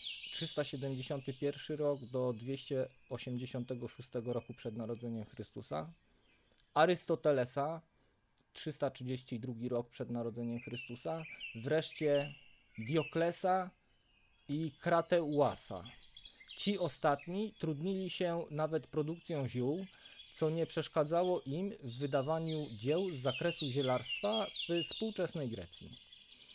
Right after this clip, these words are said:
Stopniowo z Grecji sztuka lekarska przeniosła się do Rzymu,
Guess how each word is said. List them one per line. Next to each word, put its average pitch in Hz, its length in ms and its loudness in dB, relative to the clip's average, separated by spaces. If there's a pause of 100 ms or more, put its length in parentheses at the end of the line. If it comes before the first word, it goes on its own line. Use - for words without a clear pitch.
(720)
Stopniowo 214 580 4
z 151 80 2
Grecji 147 520 2
sztuka 202 340 2
lekarska 160 580 4
przeniosła 170 480 0
się 151 240 -2
do 147 120 4
Rzymu, 104 380 -4